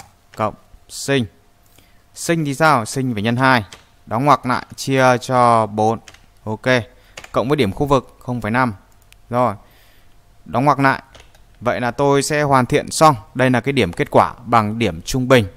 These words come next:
cộng điểm khu vực. Nếu so sánh phần khối thi nhá, nếu này, khối thi là A này thì bằng kết quả này. Còn nếu không, bằng kết quả của, ờ,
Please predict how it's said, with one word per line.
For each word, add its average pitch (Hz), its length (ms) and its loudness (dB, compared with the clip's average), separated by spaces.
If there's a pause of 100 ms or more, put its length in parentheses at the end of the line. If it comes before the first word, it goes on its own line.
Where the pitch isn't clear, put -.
cộng 98 200 -10
điểm 92 140 -10
khu 120 140 -8
vực. 117 320 -2 (1300)
Nếu 147 480 2
so 143 200 -2
sánh 139 160 -2
phần 139 140 2
khối 139 160 -2
thi 160 180 2
nhá, 170 240 2
nếu 120 280 2
này, 156 220 2 (240)
khối 135 120 -4
thi 143 120 -4
là 131 100 -2
A 147 240 2
này 127 180 0 (220)
thì 113 100 -10
bằng 117 240 -2
kết - 180 -8
quả 110 180 0
này. 113 220 -2 (400)
Còn 113 120 -4
nếu 139 80 -2
không, 143 380 2
bằng 113 180 -6
kết 147 160 -8
quả 92 180 -2
của, 90 200 -14
ờ, 104 760 -4